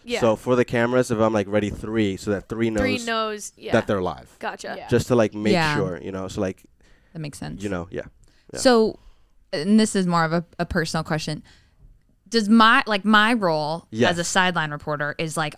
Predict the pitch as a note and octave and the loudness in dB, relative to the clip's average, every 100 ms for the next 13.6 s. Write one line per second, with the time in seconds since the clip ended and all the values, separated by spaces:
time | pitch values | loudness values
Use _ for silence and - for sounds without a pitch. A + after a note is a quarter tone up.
0 | - F#3 F3 D3 B2+ - F2 - A2 - | 2 4 4 2 -6 -8 -8 -4 -4 -2
1 | E3+ F3+ E3+ D#3+ C#3 - A2 F2+ - G3+ | 2 2 2 -2 -2 -4 -6 -6 -4 4
2 | F#3+ G#3 G3 F3+ F3 D#3+ D3+ D#3 D3+ C#3 | 6 6 4 0 -4 -4 -6 -8 -10 -12
3 | - - - - - - - - D#3 D#3+ | -14 -12 -10 -10 -12 -14 -2 4 8 8
4 | E3 D#3+ - - - - - - A#2+ - | 6 2 2 -4 -4 -4 -10 -10 0 6
5 | - - F3 A#3+ - - - C#3+ D#3 D#3 | 8 10 6 2 -4 -6 0 6 8 10
6 | D3+ C#4+ F3 A3 - - B2+ A2 F#2+ - | 8 6 4 0 -2 0 2 2 -2 2
7 | B2 A#2 - - C3+ D#3 D#3 - C#3 D3 | 2 2 0 6 10 10 6 6 6 8
8 | D#3 D3 D3 C#3 C3+ B2+ A2+ - G#2+ G#2 | 8 8 8 8 6 6 2 -2 0 0
9 | - B2 A2+ G#2 G#2 G#2 C3 - C3+ B2+ | -2 -2 -2 0 -2 -2 -4 -2 -2 2
10 | G#2+ G2+ A2 G#2 - A2+ - - A2+ F#2+ | 0 0 -2 -4 -4 -6 -4 0 2 2
11 | G2 G2+ A2+ A#2 - F#2+ G2+ F#2+ _ _ | 0 -2 0 0 0 -10 -10 -12 _ _
12 | _ _ _ _ _ _ - F#2+ F2+ E2+ | _ _ _ _ _ _ -4 -2 -2 -4
13 | G2 G2+ C3 G#3+ - | -2 -2 -2 -4 -4